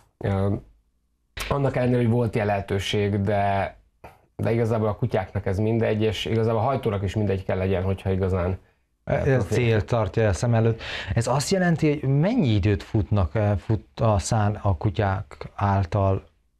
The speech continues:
Speaker 2: Mi, egy óra, két óra, vagy me-, mennyit?
Speaker 1: Ez ilyen hat-hét-nyolc óra. Ez,
Speaker 2: És
Speaker 1: ez
Speaker 2: a, a között hányszor állnak meg?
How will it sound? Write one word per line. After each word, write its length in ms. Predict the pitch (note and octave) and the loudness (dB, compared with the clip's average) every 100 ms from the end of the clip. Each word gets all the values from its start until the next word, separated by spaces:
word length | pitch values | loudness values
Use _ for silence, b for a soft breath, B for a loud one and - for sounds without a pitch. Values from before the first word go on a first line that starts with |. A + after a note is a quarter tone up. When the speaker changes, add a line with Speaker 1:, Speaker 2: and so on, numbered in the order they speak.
| _ _ _ _ _ _ | _ _ _ _ _ _
Speaker 2:
Mi, 260 | B2 A#2 A2+ | 0 2 2
egy 240 | A2 G#2 | 0 2
óra, 400 | G#2+ C3 C3+ F#2 - | 2 2 2 -2 -4
két 320 | - F#2+ - | -2 0 0
óra, 220 | D#3 G2+ | 0 0
vagy 120 | F#2+ | 0
me-, 180 | A#2 C#3 | 0 0
mennyit? 460 | C3 C3 G2+ F#2 A#2 | 0 0 0 0 -2
Speaker 1:
Ez 140 | A2+ | 0
ilyen 240 | B2 A#2+ A2 | 0 0 0
hat-hét-nyolc 760 | B2 A#2 A#2 G#2 A2 A2 G2+ | -2 -2 -2 0 0 0 0
óra. 400 | A2+ A#2 C3 B2+ b b b - | -2 0 -2 -4 b b b -4
Ez, 240 | A2 A#2 - | -2 -2 -4
Speaker 2:
És 100 | A#2+ - - | -8 -8 -4
Speaker 1:
ez 200 | A#2+ C3 | -2 -2
Speaker 2:
a, 300 | B2+ D3 D3+ | 0 0 0
a 80 | |
között 240 | B2+ C#3 C3 | -2 -2 -2
hányszor 340 | D3 A2+ G2+ | -2 0 0
állnak 300 | F#2 F#2 E2+ | 2 2 0
meg? 220 | F#2+ F#2 | -2 -4